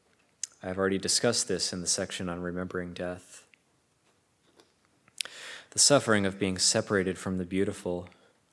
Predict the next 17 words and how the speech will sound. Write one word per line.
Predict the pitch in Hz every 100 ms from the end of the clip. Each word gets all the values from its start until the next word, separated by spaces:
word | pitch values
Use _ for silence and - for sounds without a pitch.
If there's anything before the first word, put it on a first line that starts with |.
| _ _ _ _ - - - - - -
You | 107
will | 101
be | 104
separated | - 123 120 101 98 92
from | - 101 98
your | 98
teacher, | 98 - 127 - 101 87 90 - _ _ _ _
disciples, | - - 110 113 117 95 87 - - - -
relatives, | 98 110 104 - 85 -
friends, | - 113 104 90 90
parents, | - 107 101 95 -
and | 90
dear | 98 107
ones, | 101 90 90 - - - - - - - - - -
the |
cherished | 117 117 113 113 -
people | - 123 120 98 92